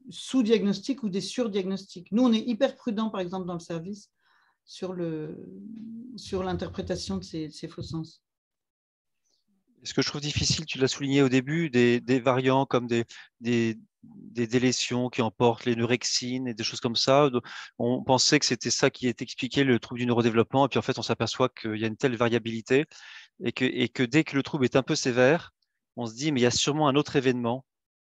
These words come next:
Speaker 2: Et je trouve que ça, c'est une question difficile de se dire, est-ce qu'on cherche autre chose ? Euh, parce qu'on n'est pas convaincu que le facteur causal soit vraiment, euh, identifié.
Speaker 1: Mhm.
Speaker 2: Et je trouve que le curseur est difficile parfois. Euh,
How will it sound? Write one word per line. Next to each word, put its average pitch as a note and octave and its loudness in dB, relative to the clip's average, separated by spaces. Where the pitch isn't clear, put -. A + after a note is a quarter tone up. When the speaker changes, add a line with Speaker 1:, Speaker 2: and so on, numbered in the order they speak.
Speaker 2:
Et A2 -6
je - -12
trouve D3 -6
que - -10
ça, E3+ 4
c'est - 0
une C3 0
question C#3 2
difficile D#3+ 0
de C#3 -2
se B2 -4
dire, D3 2
est-ce C#3 2
qu'on D#3 -2
cherche F3 0
autre D#3+ -2
chose ? C#3+ -2
Euh, A#2+ 4
parce - 2
qu'on C3+ 2
n'est A#2+ 2
pas D3+ 2
convaincu C3+ -2
que A2+ 0
le A2 -4
facteur C3 -2
causal C3+ 2
soit - 0
vraiment, B2+ 0
euh, G#2+ -4
identifié. A#2+ -2
Speaker 1:
Mhm. F3 -2
Speaker 2:
Et A2+ 0
je - -2
trouve - -2
que - 0
le A#2 0
curseur - 2
est B2 4
difficile C#3 -4
parfois. A#2 0
Euh, G#2+ -4